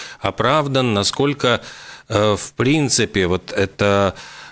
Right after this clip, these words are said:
э, наблюдение за человеком, как, э, у него протекает вот это, э, в-, в-, после вакцинации состояние здоровья, вот, э, контролируется в Европе и вообще во всем мире?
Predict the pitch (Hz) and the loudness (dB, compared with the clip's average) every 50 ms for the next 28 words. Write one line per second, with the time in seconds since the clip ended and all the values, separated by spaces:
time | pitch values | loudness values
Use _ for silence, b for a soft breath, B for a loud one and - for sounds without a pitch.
0 | B - - 92 92 98 98 98 98 101 107 95 104 107 113 101 107 135 143 139 | B -2 0 0 2 2 2 2 0 0 0 0 0 0 2 2 2 2 2 2
1 | 127 113 104 101 95 92 92 90 - - 107 95 90 92 92 90 95 113 135 147 | 2 2 2 2 2 2 2 2 2 2 2 2 2 2 2 2 2 2 2 2
2 | 147 - 135 127 120 120 117 117 104 98 107 107 - - 104 98 - - - - | 0 0 0 0 0 0 0 0 -2 -4 -6 -6 -4 -2 -2 -2 -4 -6 -10 -4
3 | - 101 98 92 95 95 92 101 - 95 92 92 92 90 90 - - 92 92 - | 0 2 2 2 2 2 2 0 2 2 2 2 2 2 2 0 -2 -2 -2 -2
4 | 104 - - 104 98 92 90 85 - 87 85 85 - 87 85 - 90 87 85 82 | -2 -2 0 0 2 2 2 0 0 -2 -2 -2 -2 -4 -2 0 0 0 0 -2
5 | 90 98 92 90 87 90 92 90 90 90 85 87 - - 90 85 85 85 87 87 | -2 -2 -2 0 0 2 2 2 0 0 -2 -6 -12 -16 -18 -18 -16 -14 -12 -8
6 | 90 90 87 87 87 87 87 87 87 90 85 - - 98 - - 104 90 90 85 | -4 -4 -2 -2 -4 -6 -8 -12 -16 -18 -18 -6 -2 -2 0 2 2 0 0 2
7 | - - 107 101 98 92 - - 98 87 - - 98 87 - - 95 90 87 90 | 2 2 2 2 2 0 0 0 2 2 2 2 2 2 0 2 2 2 2 2
8 | 87 87 87 90 92 92 117 143 156 139 131 123 107 92 98 - - - - 101 | 2 2 2 2 2 2 2 2 2 2 2 2 2 0 -2 -4 -6 -6 -2 0
9 | 101 101 95 90 - _ - 104 95 - 101 98 98 113 127 120 113 107 - - | 0 0 0 -2 -4 _ -4 -2 0 0 0 2 2 2 2 2 2 0 2 2
10 | - 110 98 B B B B B B B - 92 92 90 92 92 92 92 101 104 | 2 2 0 B B B B B B B -4 -2 0 0 2 2 2 2 2 2
11 | 98 92 92 104 104 98 107 123 127 - 104 98 95 90 95 - - 101 82 82 | 2 2 2 2 2 2 2 2 0 0 0 0 0 0 0 0 -2 0 0 0
12 | 78 - - 90 80 76 71 69 67 - - | 0 0 0 0 0 0 -2 -4 -4 -6 -10